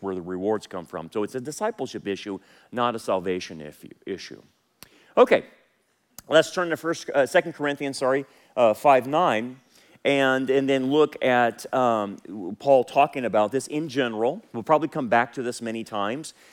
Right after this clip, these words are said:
but let's just look at the, the, the, the passage, one of the passages itself, um, to understand the motivation.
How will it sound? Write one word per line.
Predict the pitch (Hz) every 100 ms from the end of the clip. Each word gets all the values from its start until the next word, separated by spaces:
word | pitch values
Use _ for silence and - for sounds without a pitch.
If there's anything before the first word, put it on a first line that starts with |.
| -
but | 131 127
let's | 131
just | 143 -
look | 151 143
at | 131
the, | 120
the, | - 123 107 98 -
the, | 104 92
the | 87 104
passage, | 131 131 - 110 - -
one | 113 127 147
of |
the | 104
passages | 110 98 - 98 101 90
itself, | 95 - - 175 143 95 - _ _ _ _ _ -
um, | 123 117 113 110 110
to | 107
understand | 131 135 131 117
the |
motivation. | 113 104 110 202 185 127 82 71